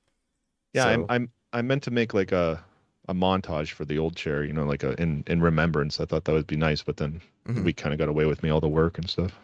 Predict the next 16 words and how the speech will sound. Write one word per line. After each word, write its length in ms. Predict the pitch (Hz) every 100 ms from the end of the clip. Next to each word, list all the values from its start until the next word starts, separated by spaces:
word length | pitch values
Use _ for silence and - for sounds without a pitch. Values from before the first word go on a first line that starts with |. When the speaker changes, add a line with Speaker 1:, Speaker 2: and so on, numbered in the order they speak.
| - _ _ _ - - -
Speaker 2:
Oh, 120 | 185
I 120 | 160
actually 380 | 156 175 - 147
did 220 | 131 151
just 220 | 143 123 -
got, 300 | 123 110 - _ _
I, 80 | 110 -
I 80 | 113
did 200 | 117 107
just, 180 | 107 -
I 60 | 113
did 200 | 123 113
just 260 | 104 101
got, 300 | 113 95 78
Jesus 420 | - 139 127 151 -
Christ. 560 | - 92 85 - -